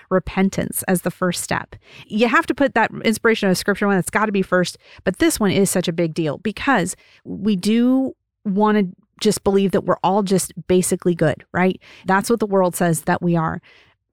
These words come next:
as opposed to what the Word of God says when Jesus says to repent, you know? And I love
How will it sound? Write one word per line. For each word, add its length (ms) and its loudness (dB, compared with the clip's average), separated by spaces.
as 160 2
opposed 500 0
to 400 -2
what 320 0
the 80 2
Word 200 2
of 80 -4
God 280 2
says 440 0
when 580 0
Jesus 400 0
says 380 0
to 160 0
repent, 480 0
you 100 0
know? 200 2
And 240 0
I 100 2
love 360 0